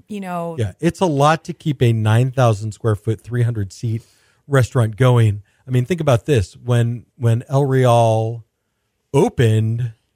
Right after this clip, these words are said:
Speaker 2: you know, that's before Underbelly, uh,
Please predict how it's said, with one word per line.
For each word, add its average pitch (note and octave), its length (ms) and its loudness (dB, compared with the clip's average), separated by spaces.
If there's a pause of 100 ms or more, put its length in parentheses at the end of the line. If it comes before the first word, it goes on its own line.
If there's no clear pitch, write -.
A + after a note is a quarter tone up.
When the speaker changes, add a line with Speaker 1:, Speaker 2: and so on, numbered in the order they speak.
(440)
Speaker 2:
you D3+ 80 -10
know, G#2 220 0
that's B2 180 0
before B2 640 0
Underbelly, B2+ 880 2 (260)
uh, G#2+ 280 -4